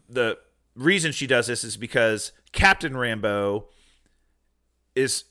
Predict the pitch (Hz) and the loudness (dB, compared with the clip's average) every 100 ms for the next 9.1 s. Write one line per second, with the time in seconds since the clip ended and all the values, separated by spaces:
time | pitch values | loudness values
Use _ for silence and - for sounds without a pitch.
0 | _ _ _ - 156 147 143 - 135 127 | _ _ _ -4 4 6 6 2 -2 0
1 | 131 120 123 117 110 104 104 107 104 101 | 0 0 -2 -2 -4 -4 -6 -6 -6 -6
2 | 90 87 - 120 117 - 117 120 - 156 | -6 -6 -6 -4 -6 -6 -4 0 4 6
3 | 185 156 143 120 143 143 135 117 110 110 | 6 4 0 0 4 6 6 4 0 -4
4 | _ - 139 131 123 _ _ _ _ 147 | _ -4 2 2 2 _ _ _ _ 4
5 | 156 156 151 147 139 127 123 - 120 131 | 6 8 8 6 4 2 2 0 0 0
6 | - 131 170 165 123 147 143 127 120 110 | 0 2 2 2 2 6 6 6 4 0
7 | - _ _ - 123 - - 156 143 123 | -6 _ _ -10 -4 -2 6 6 6 2
8 | - 151 135 127 123 151 139 127 113 104 | -2 2 2 0 -6 -2 -2 0 -2 -2
9 | 107 | -6